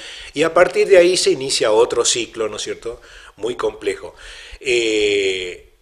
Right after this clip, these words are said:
y este tipo de cuestiones no la manejamos los santafesinos, porque, bueno, este, se optó por una historia conciliadora, en donde se crearon determinados íconos como el veinticinco de mayo, el nueve de julio,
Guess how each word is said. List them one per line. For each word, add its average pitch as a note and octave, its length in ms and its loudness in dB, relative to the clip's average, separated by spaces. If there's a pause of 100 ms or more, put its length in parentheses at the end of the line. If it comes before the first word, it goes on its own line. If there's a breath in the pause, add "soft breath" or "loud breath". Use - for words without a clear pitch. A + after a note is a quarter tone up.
y B2+ 500 -14 (400)
este G#3 300 2
tipo F#3+ 340 -2
de C#3 160 0
cuestiones E3+ 540 -2
no E3 560 -6
la A2 220 -12
manejamos C#3+ 540 -6
los A#2 140 -4
santafesinos, D3+ 1000 -6 (580 loud breath)
porque, - 260 2
bueno, F3+ 400 2
este, G2+ 320 -4
se - 160 -2
optó D3 300 2
por D#3 120 2
una D3 160 -2
historia C#3 380 4
conciliadora, D3 1400 10
en A2 140 -2
donde A2+ 240 -2
se - 380 -8 (120)
crearon C3+ 400 2
determinados B2+ 760 0
íconos C#3 440 -2
como G2 260 -10
el F#2+ 60 -6
veinticinco G2 580 -8
de B2 80 -2
mayo, C3 480 0
el A2+ 80 -2
nueve C3 220 -2
de - 20 -4
julio, D3 560 -2